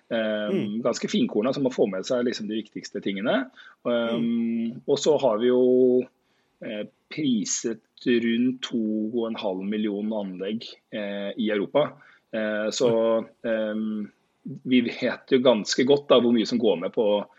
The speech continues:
Speaker 1: et, eh, et saltak på femti graders, eh, takvinkel og,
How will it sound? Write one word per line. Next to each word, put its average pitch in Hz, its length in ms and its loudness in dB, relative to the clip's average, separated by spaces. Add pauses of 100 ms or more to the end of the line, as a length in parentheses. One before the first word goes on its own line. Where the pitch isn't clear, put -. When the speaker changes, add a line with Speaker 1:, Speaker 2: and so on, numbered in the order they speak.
(320)
Speaker 1:
et, 113 300 -4
eh, 98 280 2 (260)
et 104 180 -4
saltak 98 520 -2
på 98 300 0
femti 95 560 -4
graders, 92 420 -4
eh, 104 120 0 (280)
takvinkel 95 640 -2
og, 92 260 -4